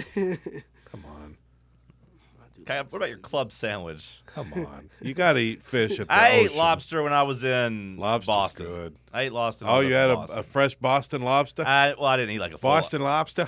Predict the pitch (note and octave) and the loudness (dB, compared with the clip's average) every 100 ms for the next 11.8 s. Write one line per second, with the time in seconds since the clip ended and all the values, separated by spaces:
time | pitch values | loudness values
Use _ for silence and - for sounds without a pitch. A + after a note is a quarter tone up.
0 | - E3 F#3 F3 C#3 C3 B2+ A#2+ G#2+ G2+ | -2 2 4 2 -2 -2 0 0 -2 -6
1 | - D#3+ D#3+ C#3 C3+ A#2 G#2 G2 G2 A2 | 0 0 2 -2 0 2 4 2 0 -2
2 | A2+ A2+ A2 G2 G2+ F#2+ F#2 F#2 F2+ F2 | -2 -2 -4 -2 -6 -6 -6 -6 -6 -10
3 | - F2 F2 G#2 A#2 A2 C3 A#2+ B2 A2 | -14 -10 -10 -6 -6 -4 -8 -4 -4 -4
4 | A2 G#2 A2+ B2+ C3 B2+ _ _ G#2 G2+ | -8 -6 -4 -4 -8 -12 _ _ -6 -2
5 | F#2 D3+ C3+ A#2 G#2 C#3+ D3 C3+ C3 A2 | 2 2 2 -4 -2 0 0 -2 -6 -6
6 | G2+ C3 C3+ G#2+ C#3+ E3+ F3 F3+ F#3+ G3+ | -4 -4 -4 -8 -4 -2 0 -2 -2 -2
7 | A2+ G2+ C3 - A#2 B2 A#2+ G2 D#3 C3+ | -4 -4 -4 -4 -8 -8 -8 -10 -8 -6
8 | G#2 G#2 - C3 G2+ E2+ B2 G#2+ - - | -8 -14 -10 -10 -10 -10 -6 -6 -8 -12
9 | G2 G2+ G2 A2 F#2+ _ _ _ _ - | -8 -6 -6 -6 -8 _ _ _ _ -16
10 | A#2 A#2 B2 A#2 G#2 G2+ - G2+ G#2 F2+ | -12 -8 -6 -6 -6 -8 -8 -6 -6 -8
11 | F#2+ F#2 E2+ - _ F#2+ G2+ | -14 -14 -16 -20 _ -16 -14